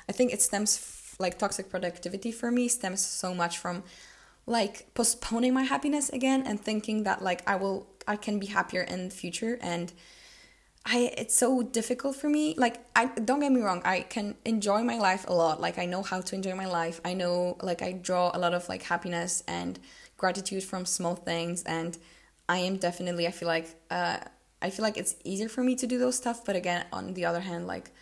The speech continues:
I can just never focus on what is. I just think about what will be. You know, I wanted to get into U C L so much. Like, it has been my life goal for years. And I thought, like, the, and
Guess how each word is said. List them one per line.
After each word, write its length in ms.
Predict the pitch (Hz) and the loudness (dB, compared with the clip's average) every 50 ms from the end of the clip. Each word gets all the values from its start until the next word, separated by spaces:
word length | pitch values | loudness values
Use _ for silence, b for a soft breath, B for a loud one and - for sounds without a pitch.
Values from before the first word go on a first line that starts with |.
| _ _ _ _ _ _ _ _ - | _ _ _ _ _ _ _ _ 0
I 120 | 220 262 | 2 2
can 200 | 269 - 269 240 | 2 2 2 2
just 240 | 208 202 208 - - | 4 4 2 2 2
never 340 | 226 214 220 254 254 269 269 | 2 2 2 2 4 2 2
focus 500 | 269 262 220 202 208 - 220 214 - - | 2 2 0 0 0 0 0 0 0 0
on 220 | - 190 196 190 185 | 0 -2 -2 0 0
what 160 | 185 185 180 | 0 2 2
is. 480 | 175 175 185 196 202 - - - - - _ _ - | 2 2 2 0 0 -2 -4 -4 -8 -12 _ _ 2
I 200 | 180 180 175 175 | 4 4 4 2
just 260 | 185 190 185 190 - | 0 -2 -4 -4 -4
think 160 | - 185 190 190 | -4 -4 -4 -2
about 220 | 180 180 170 160 | 0 0 0 2
what 160 | 170 180 175 | 2 0 0
will 240 | 175 170 170 170 170 | 2 2 2 2 2
be. 340 | - 240 262 311 311 - - - B B B - | 2 0 -2 -2 -2 -6 -12 -20 B B B 2
You 100 | 254 262 | 4 6
know, 120 | 269 262 - | 6 6 4
I 120 | - 220 | 4 2
wanted 280 | 214 240 240 233 240 - | 2 2 0 -2 -2 -2
to 60 | 240 | -2
get 200 | 226 226 - - | -2 0 0 0
into 220 | 220 214 - - | -2 -2 0 0
U 80 | 214 214 | 0 2
C 180 | 214 - - 208 | 2 2 4 4
L 120 | 202 196 | 2 2
so 260 | 196 - - 196 202 | 2 2 0 0 0
much. 240 | 202 190 185 196 - | 0 0 0 0 0
Like, 140 | 190 180 - | -2 -2 -2
it 80 | - | -2
has 180 | 220 226 233 208 | -4 -4 -4 -4
been 140 | 208 220 226 | -2 -2 0
my 160 | 214 208 208 | 0 0 0
life 380 | 208 196 190 196 220 214 - - | 0 2 2 0 0 -2 -6 -6
goal 200 | 175 165 - - | -6 -6 -6 -6
for 320 | - - 202 202 202 202 B B B B B B B B | -6 -4 -4 -4 -4 -6 B B B B B B B B
years. 720 | - 247 247 254 269 294 311 320 254 180 175 - - - b b b b b _ | -4 -2 0 2 2 2 2 0 0 -2 -2 -2 -4 -4 b b b b b _
And 100 | 226 240 | -2 0
I 80 | 233 247 | 0 0
thought, 260 | 247 - 240 226 - | 2 2 0 2 2
like, 260 | 226 226 226 - - - - | 0 0 -2 -2 -8 -12 -10
the, 340 | 226 208 - 240 240 233 - - - _ _ _ _ | -8 -4 -2 -2 -2 -4 -6 -10 -18 _ _ _ _
and 240 | - 233 240 233 | -4 -2 -2 -2